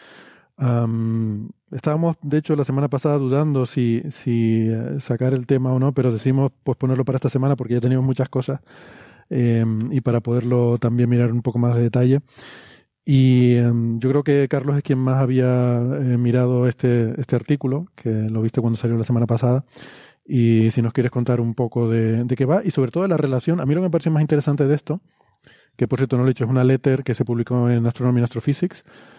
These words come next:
em, por una serie de, de investigadores. Rivinus es el primer, eh, autor de, de eso, el, el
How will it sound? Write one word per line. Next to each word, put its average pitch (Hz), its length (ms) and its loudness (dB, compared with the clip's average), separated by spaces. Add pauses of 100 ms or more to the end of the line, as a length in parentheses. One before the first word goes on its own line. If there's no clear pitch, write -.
(260)
em, 113 760 2
por 113 160 -4
una 120 100 0
serie 123 260 2
de, 120 280 2
de 120 100 0
investigadores. 123 760 0
Rivinus 135 600 0
es 120 80 0
el 117 180 0
primer, 120 480 2
eh, 120 200 0
autor 135 400 -2 (500)
de, 113 400 2
de 120 220 2
eso, 156 260 -2
el, 110 380 -4 (260)
el 104 400 -8